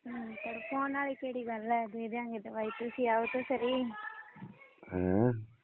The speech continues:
Speaker 1: ਤੁਸੀਂ ਆਓ, ਤੁਹਾਨੂੰ ਦਵਾਈ ਦੇ ਦਾਂਗੇ, ਠੀਕ ਹੈ?
Speaker 2: ਦਵਾਈ ਦੇ ਦੋਗੇ, ਮੇਰੀ ਗੱਲ ਸੁਣੋ, ਦਵਾਈ ਤੋਂ ਬਾਅਦ, ਦਵਾਈ ਖਾ ਕੇ ਫਿਰ ਮੈਂ ਕੀ ਕਰੂੰ, ਉਸ ਤੋਂ ਇਲਾਵਾ ਦੱਸ।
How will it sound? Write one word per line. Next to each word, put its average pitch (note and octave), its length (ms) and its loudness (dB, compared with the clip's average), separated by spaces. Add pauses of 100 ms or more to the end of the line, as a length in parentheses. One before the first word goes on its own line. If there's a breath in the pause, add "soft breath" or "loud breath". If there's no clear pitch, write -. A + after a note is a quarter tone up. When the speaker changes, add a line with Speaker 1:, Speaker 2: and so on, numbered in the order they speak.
(440)
Speaker 1:
ਤੁਸੀਂ C4+ 280 -2
ਆਓ, B3+ 180 2
ਤੁਹਾਨੂੰ C4+ 300 -4
ਦਵਾਈ A3+ 320 -2
ਦੇ G#3+ 160 -4
ਦਾਂਗੇ, G#3 460 -8
ਠੀਕ A#3+ 240 -6
ਹੈ? C#4+ 120 -4 (840)
Speaker 2:
ਦਵਾਈ G2 320 8
ਦੇ F#2 140 4
ਦੋਗੇ, F2 280 2
ਮੇਰੀ E2+ 240 4
ਗੱਲ D2 180 0
ਸੁਣੋ, C#2+ 240 -6
ਦਵਾਈ F2 260 8
ਤੋਂ F2 160 6
ਬਾਅਦ, F#2+ 260 8
ਦਵਾਈ F2 300 8
ਖਾ E2+ 220 6
ਕੇ E2+ 120 0
ਫਿਰ F2 140 0
ਮੈਂ E2+ 140 2
ਕੀ E2 120 2
ਕਰੂੰ, E2+ 260 0 (220)
ਉਸ - 200 -18
ਤੋਂ E2 100 -2
ਇਲਾਵਾ D#2+ 240 -2
ਦੱਸ। - 340 -8